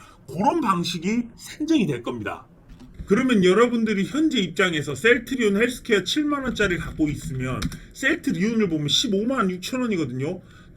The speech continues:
거의 두 배 정도가 되는 거예요. 그러니까 셀트리온 헬스케어를 만약에,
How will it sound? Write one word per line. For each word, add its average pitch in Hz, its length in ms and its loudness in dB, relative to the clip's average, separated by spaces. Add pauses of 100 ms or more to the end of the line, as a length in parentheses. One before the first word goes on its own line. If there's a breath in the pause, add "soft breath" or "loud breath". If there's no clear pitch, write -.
(100)
거의 269 320 8
두 277 180 2
배 330 160 6
정도가 202 360 2
되는 135 260 -4
거예요. 98 320 -4 (720 soft breath)
그러니까 311 400 2
셀트리온 247 960 4
헬스케어를 220 840 4
만약에, 190 560 2